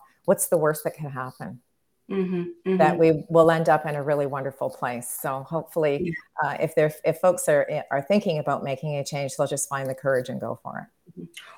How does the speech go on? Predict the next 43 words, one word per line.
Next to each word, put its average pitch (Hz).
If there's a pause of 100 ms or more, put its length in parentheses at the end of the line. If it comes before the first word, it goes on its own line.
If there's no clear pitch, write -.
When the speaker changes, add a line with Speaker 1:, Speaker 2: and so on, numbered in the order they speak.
(120)
Speaker 2:
Or 269
leave 185
the 170
footprints -
for -
other 151
people -
to -
follow. -
I, -
Speaker 1:
Correct. 135
Speaker 2:
I -
just -
love 156
that. -
Yes. -
Speaker 1:
Yes. - (300)
Thank 135
Speaker 2:
So 247
Speaker 1:
you. 240 (100)
Speaker 2:
I 262
wanna 285 (260)
thank 247
my 254
audience 202 (100)
and 240
Trish's 285
followers 208
for 190
joining 190
us 175
today. 175
Uh, 180 (100)
join 214
me 214
each -
week 180
as 180
I 170
interview 175
women 170
like 160
Trish 170